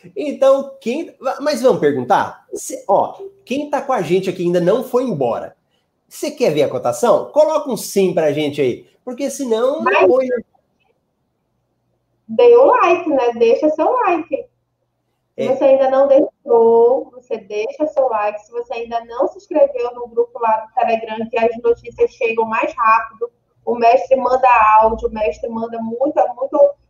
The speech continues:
Speaker 2: muita informação por lá. Vá lá, se inscreva no grupo do Telegram. Não esquece, deixa seu like aqui, compartilha essa, essa live com mais pessoas, convida mais pessoas que conhecer desse universo.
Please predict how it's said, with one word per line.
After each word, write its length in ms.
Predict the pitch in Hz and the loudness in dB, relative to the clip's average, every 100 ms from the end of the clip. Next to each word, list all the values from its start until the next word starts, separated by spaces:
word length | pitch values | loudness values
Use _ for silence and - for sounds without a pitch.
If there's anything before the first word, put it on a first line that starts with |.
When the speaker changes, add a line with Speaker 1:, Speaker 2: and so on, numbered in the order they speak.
| _ _ | _ _
Speaker 2:
muita 500 | 220 240 285 269 269 262 | -8 -4 2 2 2 2
informação 920 | 320 302 294 285 302 311 - 254 277 | 0 2 2 2 2 0 -2 2 2
por 240 | 269 262 | 2 0
lá. 320 | 240 208 220 220 | -2 -4 -4 0
Vá 180 | 240 269 | 2 2
lá, 220 | 254 233 - | 2 0 -4
se 80 | - | -16
inscreva 520 | - _ 247 277 302 | -20 _ 2 2 4
no 160 | 294 - | 0 -4
grupo 220 | 254 233 | -8 -6
do 100 | 240 | -6
Telegram. 560 | 233 226 220 214 226 226 | -4 -6 -6 -8 -8 -6
Não 300 | 233 262 339 | -2 0 0
esquece, 840 | 403 - - 226 226 226 _ 208 _ _ _ _ | -2 -8 -4 -2 -2 -6 _ -20 _ _ _ _
deixa 440 | 208 254 285 359 | 2 4 4 2
seu 220 | 349 294 269 | 0 4 6
like 320 | 247 240 - | 6 2 -2
aqui, 200 | - 233 | -6 -8
compartilha 640 | _ 226 220 226 - 302 339 | _ -8 -8 -8 -10 -10 -4
essa, 260 | 320 277 - | -2 -2 -4
essa 260 | 233 - | -4 -2
live 320 | 240 220 226 | -2 0 -2
com 200 | - 185 | -4 -6
mais 320 | 226 226 285 294 | -4 -2 -2 0
pessoas, 560 | 262 262 - 220 226 | -2 -2 -6 -10 -12
convida 500 | - 233 226 262 277 - | -10 -10 -8 -4 -2 -2
mais 300 | 233 330 - | -4 -4 -4
pessoas 380 | 285 277 233 - | -6 -4 -6 -8
que 120 | - | -14
conhecer 380 | 453 453 226 208 | -12 -12 -10 -10
desse 220 | - - | -10 -8
universo. 640 | 233 240 403 - 220 - | -8 -4 -2 -2 -2 -2